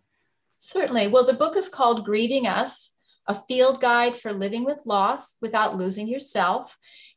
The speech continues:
And it's pretty much available everywhere. It's an audio ebook, um, actually hardbound as well. So, uh,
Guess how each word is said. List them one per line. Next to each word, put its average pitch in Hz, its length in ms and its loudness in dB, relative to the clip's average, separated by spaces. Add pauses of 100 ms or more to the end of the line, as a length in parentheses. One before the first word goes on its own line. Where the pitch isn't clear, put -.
And 208 300 -2
it's 285 220 0
pretty 480 220 2 (120)
much 392 180 0
available 262 400 4
everywhere. 202 580 -2
It's 196 180 -6
an 208 80 -8
audio 226 580 -2
ebook, 214 580 0 (240)
um, 190 640 0 (160)
actually 190 260 -10
hardbound 196 520 0
as 190 160 -8
well. 185 320 4
So, 185 220 0
uh, - 180 0